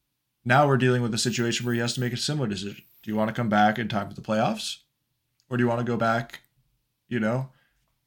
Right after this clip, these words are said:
this offseason and really do the rehabbing right? And I would, again,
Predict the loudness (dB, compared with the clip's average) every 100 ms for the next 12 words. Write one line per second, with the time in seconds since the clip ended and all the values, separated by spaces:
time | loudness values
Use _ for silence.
0 | _ _ _ _ -2 -2 0 0 0 -4
1 | -6 -10 -14 _ _ -6 -4 -2 -2 -4
2 | -10 -12 -16 -10 -4 0 2 2 2 2
3 | 2 2 0 -2 -2 -2 -2 -8 -16 -14
4 | -10 -2 0 2 2 2 2 -2